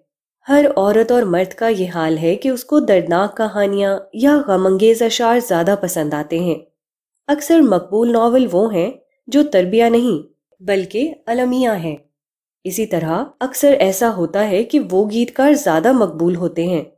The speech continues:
जो पुरसोज लहजे में गाने की सलाहियत रखते हों। ऐसा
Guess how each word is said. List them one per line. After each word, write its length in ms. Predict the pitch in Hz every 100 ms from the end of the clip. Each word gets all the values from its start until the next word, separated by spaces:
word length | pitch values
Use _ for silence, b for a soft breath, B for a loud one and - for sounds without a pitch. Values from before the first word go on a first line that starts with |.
| _ _ 254
जो 180 | 285 320
पुरसोज 640 | 311 220 220 262 277 269 185
लहजे 340 | 175 190 220
में 140 | 233 220
गाने 260 | 220 226 226
की 180 | 277
सलाहियत 580 | 285 202 190 190 190 160
रखते 240 | 156 - 175
हों। 180 | 175 - _ _ _ _ _ _ _
ऐसा 280 | 285 302 320